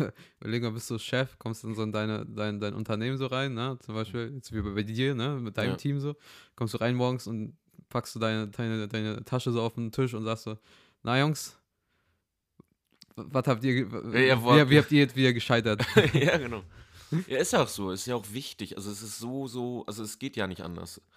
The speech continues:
Speaker 2: Das hab ich auch, ähm, ich hatte letztens, äh, auch eine Freundin im Büro, ähm, äh, ich, wir coachen uns ja auch gegenseitig so, teamübergreifend und ich hab ja auch nichts davon, dass ich jetzt mit ihr spreche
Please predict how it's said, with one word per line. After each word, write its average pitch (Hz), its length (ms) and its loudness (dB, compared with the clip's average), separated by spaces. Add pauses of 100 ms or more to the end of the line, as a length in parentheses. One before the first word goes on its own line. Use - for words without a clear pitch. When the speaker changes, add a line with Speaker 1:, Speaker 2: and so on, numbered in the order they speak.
(260)
Speaker 2:
Das - 100 -20
hab 104 80 -8
ich 120 120 -8
auch, 104 200 -6
ähm, 98 200 -6
ich 98 100 -14
hatte 107 140 -14
letztens, 101 420 -12
äh, - 80 -14
auch 92 160 -10
eine 92 120 -14
Freundin 120 380 -8
im 117 120 -10
Büro, 113 360 -4 (360)
ähm, 95 340 -14 (600)
äh, 101 60 -16 (100)
ich, 90 180 -14
wir 95 80 -8
coachen 110 320 -6
uns 101 140 -8
ja 101 60 -4
auch - 100 -12
gegenseitig 117 560 -6
so, 113 180 -8
teamübergreifend 104 1040 -6
und 90 220 -10
ich - 80 -18
hab - 120 -12
ja 107 60 -4
auch 87 80 -4
nichts 87 300 -12
davon, 90 400 -8
dass 87 140 -12
ich - 180 -16
jetzt - 180 -14
mit 90 140 -16
ihr 87 80 -8
spreche - 380 -8